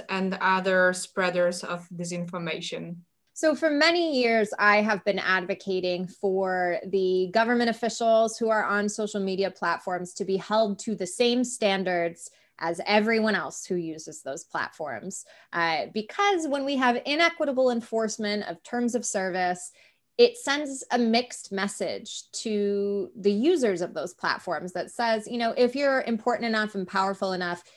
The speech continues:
Speaker 2: you can get away with breaking the rules, and the rules only exist for you if you're a little guy.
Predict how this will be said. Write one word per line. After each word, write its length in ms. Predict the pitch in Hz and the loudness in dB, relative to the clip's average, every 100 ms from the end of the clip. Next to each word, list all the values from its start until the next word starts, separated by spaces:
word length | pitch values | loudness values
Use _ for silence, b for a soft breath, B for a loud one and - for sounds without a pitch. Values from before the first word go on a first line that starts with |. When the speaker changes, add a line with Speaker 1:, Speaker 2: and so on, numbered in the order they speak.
| b | b
Speaker 2:
you 160 | 202 226 | -2 0
can 160 | 233 | 2
get 160 | 220 190 | 4 4
away 220 | 180 170 | 4 4
with 160 | 170 170 _ - | 2 0 _ -2
breaking 600 | 180 165 160 160 160 185 | 0 0 -6 -10 -10 -6
the 100 | 180 | -4
rules, 540 | 165 131 98 196 - - | -2 -2 -4 -8 -12 -8
and 260 | 190 175 175 | -4 -2 -2
the 60 | |
rules 260 | 180 214 202 | 2 2 2
only 240 | 196 185 | 0 0
exist 500 | 180 175 180 170 - | -2 0 -2 -2 -8
for 340 | - 180 165 160 | -6 -2 0 -2
you 420 | - 180 180 170 | -4 0 2 2
if 160 | 170 | 0
you're 120 | 175 165 | -2 -2
a 60 | |
little 260 | 156 170 165 | -2 -4 -4
guy. 420 | 135 80 82 190 | -6 -6 -6 -8